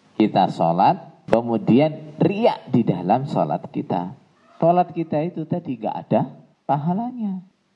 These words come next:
Saya sedekah, niatnya pamer supaya disanjung. Weh, fulan dermawan,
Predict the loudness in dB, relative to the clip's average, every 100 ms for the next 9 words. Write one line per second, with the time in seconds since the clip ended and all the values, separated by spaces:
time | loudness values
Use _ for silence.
0 | _ 6 6 4 -2 -4 -4 -6 -6 -6
1 | -4 -6 -16 _ _ _ -2 2 4 2
2 | -2 -4 -2 0 -2 0 -2 -2 -8 -14
3 | -6 -4 -2 -2 -2 -6 -6 -8 -4 -2
4 | -4 -8 -18 _ _ 0 2 4 4 2
5 | 0 -2 -8 -8 -4 -4 -6 -12 _ -8
6 | -6 -4 -4 -2 -4 -6 -8 -10